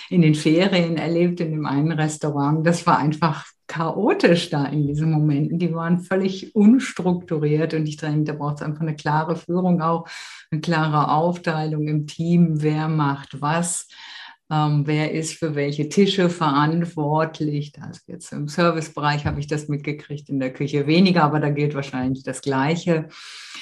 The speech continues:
Und wenn da so jetzt bei euch fünfhundert, ähm, Essen abends auf den Tisch wanderten aus der Küche heraus, wie hast du denn dann dein Team dazu gebracht, in diesen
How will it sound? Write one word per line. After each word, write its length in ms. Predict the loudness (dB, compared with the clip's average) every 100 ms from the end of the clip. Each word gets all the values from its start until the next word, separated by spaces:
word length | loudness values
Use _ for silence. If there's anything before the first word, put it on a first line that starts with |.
| -16 2
Und 160 | 6
wenn 140 | 8 6
da 100 | 6
so 260 | 6 8 6
jetzt 240 | 4 2
bei 180 | 2 2
euch 200 | 0 0
fünfhundert, 720 | 2 2 4 4 4 0 -4 -6
ähm, 280 | -2 0 -2
Essen 400 | 2 2 6 6
abends 400 | 8 8 6 4
auf 220 | 2 -4 -2
den 320 | -2 -2 -8 -14 -10
Tisch 480 | 6 6 6 2 0
wanderten 920 | 2 6 6 8 10 10 6 2 0 0
aus 240 | -2 -2
der 120 | -6
Küche 280 | -2 0 2
heraus, 600 | 4 4 2 0 -2 -6 -16 -16 -16 -18 -2
wie 120 | 4
hast 220 | 6 4 2
du 60 |
denn 200 | 2 4
dann 240 | 6 6 4
dein 220 | 2 0
Team 260 | 0 0
dazu 300 | 0 -4 -6
gebracht, 580 | -4 -2 4 4 4 -2
in 140 | -4 -2
diesen 320 | 2 2